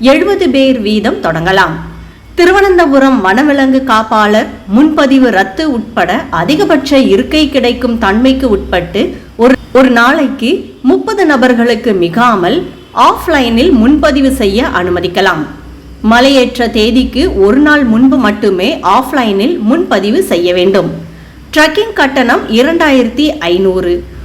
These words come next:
உணவு இல்லாமல் சுற்றுச்சூழல் மேம்பாட்டு கட்டணம் உட்பட. அகஸ்தியர் கூடம் மலையேற்றத்திற்கான அதிகபட்ச முன்பதிவு ஒரு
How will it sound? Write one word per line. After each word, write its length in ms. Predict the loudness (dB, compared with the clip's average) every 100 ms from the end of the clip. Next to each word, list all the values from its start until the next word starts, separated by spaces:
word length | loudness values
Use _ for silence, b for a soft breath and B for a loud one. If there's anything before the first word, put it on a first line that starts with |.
| -6
உணவு 400 | 2 4 4 2 2
இல்லாமல் 560 | 2 2 2 0 -4 -2
சுற்றுச்சூழல் 840 | -2 0 -2 0 0 2 0 0 0
மேம்பாட்டு 560 | 0 2 0 -2 -4 -4
கட்டணம் 360 | -2 -2 -2 -4
உட்பட. 400 | -4 -2 -2 -2 -8 B B B B -4 0
அகஸ்தியர் 520 | 2 2 2 0 0 0
கூடம் 420 | 2 2 0 0
மலையேற்றத்திற்கான 1120 | 0 2 0 0 0 -2 -2 0 0 0 -2 0 0
அதிகபட்ச 640 | 0 0 0 -2 0 2
முன்பதிவு 840 | 2 4 2 2 2 2 2 -2 -2
ஒரு 260 | -2 0